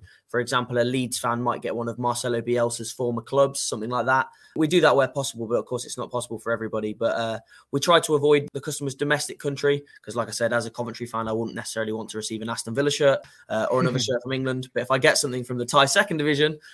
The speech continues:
Speaker 1: then that's absolutely perfect. So we, we, it's, it's as informed of a choice as possible.
Speaker 2: It's mostly surprises, but if somebody likes the look of one of your shirts, can they buy that specifically?
Speaker 1: Absolutely. Originally, the answer to that question was always no, but now we've launched our Select Shirts website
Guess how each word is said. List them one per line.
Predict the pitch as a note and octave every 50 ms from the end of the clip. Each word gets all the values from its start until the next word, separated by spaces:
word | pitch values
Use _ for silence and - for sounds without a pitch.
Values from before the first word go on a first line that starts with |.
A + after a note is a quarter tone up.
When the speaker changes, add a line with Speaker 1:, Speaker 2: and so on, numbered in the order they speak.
| - -
Speaker 1:
then | - A2+ A#2
that's | A#2 - - -
absolutely | A#2 A#2 - - B2 A#2 A2 F#2+ G2+ A2+
perfect. | - G#2+ G#2+ G#2+ - - G#2+ - - -
So | - C3
we, | C3 C#3 C3+ -
we, | C3+ D#3+ -
it's, | F3+ - -
it's | F3 - F#3
as | E3+ D3+ E3
informed | - - F#3 F#3 E3+ - - E3+ D#3+ D3+ C#3+ C#3+
of | C3+
a | C#3
choice | - - C#3+ C3 B2 -
as | A#2 -
possible. | - A#2 - - G#2+ F#2+ G2+ - _ _
Speaker 2:
It's | - C#3 D3 -
mostly | F3+ F#3 G3 - E3 D3+
surprises, | - - A#2 - D#3 D#3 D3 C3+ - G2 F#2+ F#2
but | - _ - -
if | A2+ -
somebody | - F3+ E3+ D#3+ C#3 C3 A#2+
likes | A#2 A2+ A#2+ B2+ - - - - -
the | G#2+
look | G#2 A2 A2+ A2 - - -
of | G#2 G2+
one | G#2+ G#2+ G#2 G2
of | F#2+ -
your | G2 G2
shirts, | F#2+ - - A2+ F#2+ F2+ B1+ - -
can | - - C3+
they | D3+ C#3+
buy | B2+ C3 C3+ B2+
that | B2 B2 - -
specifically? | - - A#2+ - F#2 - - - - - F2+ F#2 F#2+ _ _ _ _ _ _ _ _ _ - -
Speaker 1:
Absolutely. | C3+ D3 D3 - - D3+ D3 D#3+ D#3 - D#3+ F3 - - _ -
Originally, | - - C#3+ E3 E3+ F3 F3+ E3+ E3
the | D#3 D3+ D#3
answer | D#3 D#3 D3 -
to | - E3
that | D3 -
question | - E3 D#3 - D3+ C#3+
was | C3 D3+
always | D#3+ D#3 D#3 C#3
no, | C#3 D3 D3 D#3 E3
but | D3+ D#3 -
now | C#3+ D3 C#3+ C#3+
we've | C#3+ C#3 C3
launched | C#3 D3+ D3+ D3 D3 - - - C3+
our | C3+ B2
Select | - - - C#3 D#3 E3 - - -
Shirts | - - F3 E3+ E3 - -
website | F#3 F3+ F3+ - F#3+ F#3 F#3+ F#3